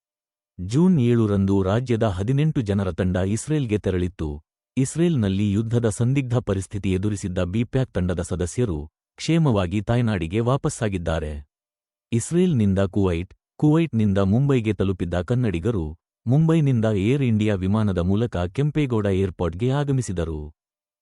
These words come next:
ಬಿಪ್ಯಾಕ್ ಹದಿನೆಂಟು ಸದಸ್ಯರ ತಂಡದವರು ಸುರಕ್ಷಿತವಾಗಿ ಬಂದಿದ್ದಾರೆ.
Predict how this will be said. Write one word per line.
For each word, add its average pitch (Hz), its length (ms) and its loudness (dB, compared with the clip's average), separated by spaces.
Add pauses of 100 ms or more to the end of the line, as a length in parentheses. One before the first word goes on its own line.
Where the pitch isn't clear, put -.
(180)
ಬಿಪ್ಯಾಕ್ 131 600 0
ಹದಿನೆಂಟು 143 480 0
ಸದಸ್ಯರ 104 500 -2
ತಂಡದವರು 104 640 0
ಸುರಕ್ಷಿತವಾಗಿ 117 800 -2
ಬಂದಿದ್ದಾರೆ. 101 760 0